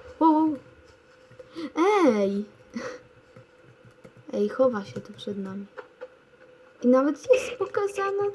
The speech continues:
tekstura do tego, jakby to miało być normalnie w grze, ale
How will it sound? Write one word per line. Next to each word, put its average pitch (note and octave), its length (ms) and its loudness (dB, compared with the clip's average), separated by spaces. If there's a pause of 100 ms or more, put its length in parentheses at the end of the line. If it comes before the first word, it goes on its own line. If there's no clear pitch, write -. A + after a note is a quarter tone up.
tekstura G#4 680 0
do C#4+ 140 -2
tego, D#4 340 -2
jakby D#4 320 -2
to D#4+ 180 -4
miało D#4+ 340 0
być D#4 280 -4
normalnie D#4+ 560 0
w D4+ 120 0
grze, D#4 240 -2
ale B3+ 460 4